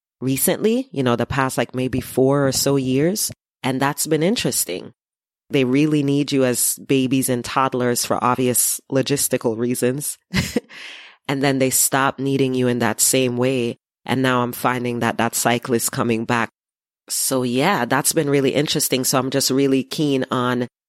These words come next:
co-creating the, a language and practice that allows us to understand each other. They understand my boundaries and needs, and I understand theirs, and I can support them through this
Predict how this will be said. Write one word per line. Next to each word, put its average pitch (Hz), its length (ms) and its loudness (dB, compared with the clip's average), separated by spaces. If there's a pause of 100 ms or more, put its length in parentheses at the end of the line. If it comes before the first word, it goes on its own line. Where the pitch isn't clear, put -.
co-creating 143 800 0
the, 131 200 -2
a 135 100 0
language 135 420 0
and 123 160 -4
practice - 500 -4
that 120 160 2
allows 123 480 0 (300)
us 127 240 0
to - 140 0
understand 131 640 0
each 127 180 -2
other. 151 340 0 (320)
They 139 240 2
understand 123 680 0
my 127 220 2
boundaries 131 580 2
and 131 160 -2
needs, 131 280 0
and 120 120 2
I 120 100 0
understand 120 580 -2
theirs, 127 260 2
and 120 100 0
I 117 60 0
can 113 200 -6
support - 520 -2
them 117 180 -4
through 117 220 0
this 117 280 0